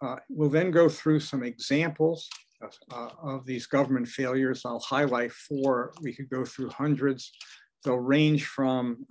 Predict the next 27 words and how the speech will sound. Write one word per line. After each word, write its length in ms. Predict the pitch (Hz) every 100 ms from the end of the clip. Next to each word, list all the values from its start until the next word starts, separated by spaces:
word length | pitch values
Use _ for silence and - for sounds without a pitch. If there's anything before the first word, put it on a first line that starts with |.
| 123
um, 300 | 120 113 117 _ _ _ _ - _ _ -
uh, 200 | 117 113 - -
a 80 | 151
detailed 720 | - 135 - 160 147 147 -
explanation, 920 | 131 - 139 123 127 - 127 120 120 131
uh, 160 | 131 127
and 220 | 139 127
description 640 | 120 - - 156 - 135 120
of 160 | 120
what 160 | 120 117
can 120 | 135
only 180 | 127 123
be 220 | 120 123 -
described 560 | 117 - 127 120 120
as 220 | 117 107
a 40 | -
serial 480 | - 151 135 120 -
horror 420 | 139 143 120 131
of 180 | 123 120 - _ _ _ _
the 80 | 120
train 360 | - 143 143 135
formerly 460 | - 143 135 131
known 240 | 120 120 117
as 160 | 107
Bullitt 400 | - 156 135 120
in 120 | 135
California 760 | 113 117 110 - 160 147 117